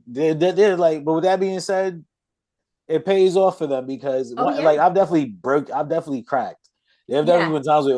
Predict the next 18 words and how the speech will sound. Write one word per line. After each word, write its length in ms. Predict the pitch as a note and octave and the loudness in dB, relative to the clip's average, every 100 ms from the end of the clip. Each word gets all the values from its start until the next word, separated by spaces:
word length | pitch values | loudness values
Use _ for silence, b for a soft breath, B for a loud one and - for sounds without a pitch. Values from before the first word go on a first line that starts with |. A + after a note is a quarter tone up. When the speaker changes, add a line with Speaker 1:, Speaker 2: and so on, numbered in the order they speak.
| A#2+ | 0
Speaker 1:
like, 220 | B2 A2 - - | -2 -4 -12 -12
like, 240 | A2+ G2 _ _ | -12 -12 _ _
someone 260 | - C#3 B2+ | -10 -8 -2
asked 220 | C3+ C3+ | -2 0
me 80 | C3+ | -4
enough 160 | C3+ | -4
time, 160 | C3+ B2 | -2 -2
I 40 | |
was 140 | A#2+ G#2 | -2 -4
like, 140 | G2+ | -6
"Fine, 220 | C3+ A#2 G2+ | -4 -4 -4
bro, 260 | G2 - | -6 -6
just, 200 | G#2+ F#2+ E2 _ | -12 -16 -18 _
just 140 | G#2 G#2+ - - | -18 -18 -20 -14
do, 140 | C3 - | -12 -2
have 220 | E3 E3 | 0 0
the 60 | - | -2
show." 200 | A2+ | -8